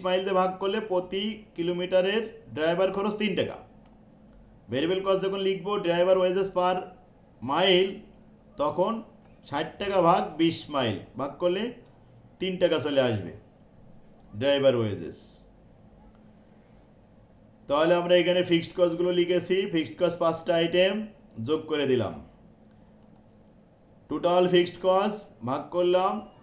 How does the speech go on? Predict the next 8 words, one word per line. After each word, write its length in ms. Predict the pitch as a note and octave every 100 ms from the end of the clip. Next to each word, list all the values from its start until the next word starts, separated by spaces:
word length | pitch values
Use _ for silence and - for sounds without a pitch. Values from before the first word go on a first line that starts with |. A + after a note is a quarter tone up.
| _ - -
অ্যানুয়াল 360 | C3 D#3 F3 F3 D#3+
রানিং 240 | E3 F3+ F3
মাইল 260 | F3 F3+ G#3 G#3+ -
পনেরো 280 | D#3 E3 E3+ E3
হাজার 200 | E3+ F3 E3
এবং 160 | F#3 G#3+ -
ছয় 220 | E3+ D#3+ D3
হাজার। 240 | B2+ F#2+